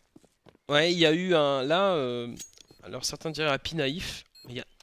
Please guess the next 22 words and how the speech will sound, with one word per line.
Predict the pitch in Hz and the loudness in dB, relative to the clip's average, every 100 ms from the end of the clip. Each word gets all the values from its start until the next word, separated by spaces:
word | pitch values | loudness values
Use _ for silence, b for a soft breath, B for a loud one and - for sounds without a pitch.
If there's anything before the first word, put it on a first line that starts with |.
| - - | -18 -8
autre | 180 175 | -6 -4
chose | - 165 | -6 -8
qui | - | -6
rentre | 139 131 127 | -6 -6 -10
en | |
compte, | - 131 170 - b b - - _ | -8 -8 -8 -14 b b -20 -20 _
c'est | - 147 | -8 -8
qu'il | - 151 | -8 -4
n'y | 151 | -2
a | 143 | 2
pas | 196 185 | 2 2
l'info | 165 - | 0 -4
donnée, | 156 143 151 | -6 -4 -4
ça | 170 143 | -2 -4
peut | - 185 | -4 -10
passer | - 147 - | -8 -8 -6
au | 135 | -10
spawn. | - - - - - _ - - _ | -12 -16 -18 -20 -20 _ -20 -20 _
Il | - | -10
faut | 156 | -4
la | 139 | -4
donner. | 123 110 | -6 -12